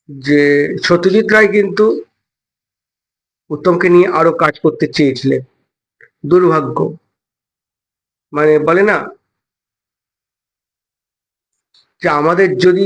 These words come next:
কিছু করার না থাকে, তার ফলে যা ঘটনা ঘটে তাই ঘটলো,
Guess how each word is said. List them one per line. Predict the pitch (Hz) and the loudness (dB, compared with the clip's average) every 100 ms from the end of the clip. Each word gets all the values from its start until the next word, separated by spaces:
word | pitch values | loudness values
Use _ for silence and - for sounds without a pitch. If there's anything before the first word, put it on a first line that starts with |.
| 175 | -4
কিছু | - 165 180 175 165 165 | -4 0 4 4 2 -4
করার | - 165 165 | -2 2 2
না | 151 151 156 | 2 2 0
থাকে, | 165 165 160 147 139 - _ _ - | 0 -2 0 -2 -2 -10 _ _ -8
তার | 156 - | -6 -2
ফলে | 151 160 151 | 0 0 0
যা | 151 151 | 2 2
ঘটনা | 160 151 160 156 | 0 -2 0 0
ঘটে | 143 147 | -2 -2
তাই | 147 151 151 | -2 0 0
ঘটলো, | 147 147 160 | -2 -4 -2